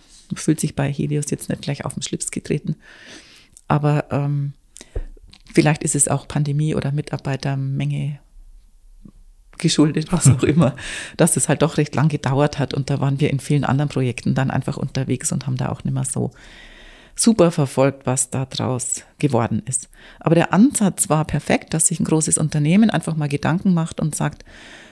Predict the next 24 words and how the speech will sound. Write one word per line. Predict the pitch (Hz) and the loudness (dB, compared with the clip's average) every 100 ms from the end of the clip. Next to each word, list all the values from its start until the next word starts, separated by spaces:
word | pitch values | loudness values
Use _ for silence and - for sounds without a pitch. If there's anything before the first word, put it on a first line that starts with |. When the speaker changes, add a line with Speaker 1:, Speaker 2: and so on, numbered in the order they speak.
| - | -2
Speaker 1:
"Lass | 185 226 | 2 4
uns | 220 - | 4 4
doch | 170 | 2
mal | 160 143 | 2 2
wirklich | 165 - 180 170 | 0 0 -2 0
so | - | 0
die | 147 | -2
Grundlagen | - 165 277 - 151 139 151 151 | 2 4 4 2 0 0 0 -4
für | - - | -4 2
unser | 208 269 214 180 | 4 4 2 2
Haus | 151 165 165 - - - - - _ | 2 2 2 -2 -8 -20 -20 -20 _
klarstellen", | - 156 160 190 - 160 156 156 | 2 4 4 2 2 2 2 0
denn | 151 | 0
natürlich | 147 - 202 208 | -2 2 2 2
gibt's, | - 170 - - | 0 -2 0 -2
äh, | - | 0
eine | 156 151 147 | 0 2 0
Corporate | - 156 147 139 - | 0 -2 0 -2 -2
Identity, | - 175 208 208 185 | 0 0 0 -2 -2
die | 180 | 0
man | 165 | 0
anwenden | - 165 165 160 156 151 | 0 0 0 -2 -2 -4
könnte, | - 160 165 170 165 | -2 -2 0 -2 -2
sollte. | - 151 147 - 156 | 0 0 0 -2 -4